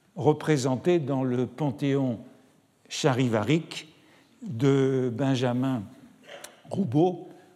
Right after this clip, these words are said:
en dix-huit cent quarante et un, et vous le voyez avec, euh, euh, sur, euh, Pégase ou un dragon,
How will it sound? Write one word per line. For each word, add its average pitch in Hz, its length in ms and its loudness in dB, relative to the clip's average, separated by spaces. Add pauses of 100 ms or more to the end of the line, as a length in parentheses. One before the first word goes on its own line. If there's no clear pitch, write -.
(160)
en 143 260 2
dix-huit 131 400 0
cent 135 220 0
quarante 117 440 0
et 120 100 2
un, 220 220 2 (680)
et 185 140 4
vous 160 160 2
le 160 120 4
voyez 131 520 2 (160)
avec, 139 480 0
euh, 131 300 0 (540)
euh, 131 460 -2 (800)
sur, 147 480 -4
euh, 110 480 -4 (1000)
Pégase 135 640 -2
ou 110 180 -4
un 120 100 -4
dragon, 135 520 0